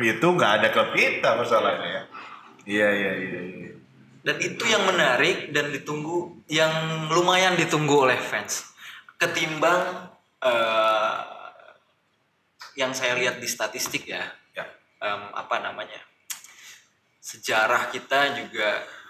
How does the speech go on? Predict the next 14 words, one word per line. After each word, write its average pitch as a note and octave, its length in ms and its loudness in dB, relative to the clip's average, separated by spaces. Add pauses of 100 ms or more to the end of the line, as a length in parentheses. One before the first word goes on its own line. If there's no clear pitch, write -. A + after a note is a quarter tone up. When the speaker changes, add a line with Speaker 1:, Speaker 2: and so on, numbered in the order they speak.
(120)
Speaker 2:
di - 100 -18
sepak A#2 340 -4
bola A#2+ 180 0
Indonesia, A#2+ 720 2
menurut A#2+ 220 -8
saya, C#3+ 260 0 (1300)
mengenai A2+ 260 -2
pengarsipan A#2 600 -2
masih A#2+ 240 -4
terlalu, A#2+ 340 -2
apa, A#2 180 -6
Speaker 1:
Nah. G2 120 -2
Speaker 2:
masih A#2+ 220 -4
belum. A#2 260 -12